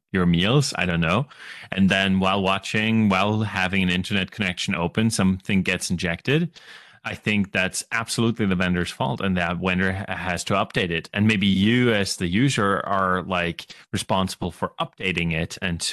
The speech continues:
having, like, this awareness that your stuff needs to be updated.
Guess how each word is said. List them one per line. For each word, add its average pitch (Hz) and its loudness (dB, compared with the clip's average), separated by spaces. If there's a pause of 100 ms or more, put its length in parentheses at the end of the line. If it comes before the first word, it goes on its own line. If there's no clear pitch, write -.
(260)
having, 101 -2
like, 87 -2 (1120)
this - -2
awareness 101 0
that 85 -6
your 87 -2
stuff - -4
needs 127 2
to 113 0
be 90 0
updated. 80 -4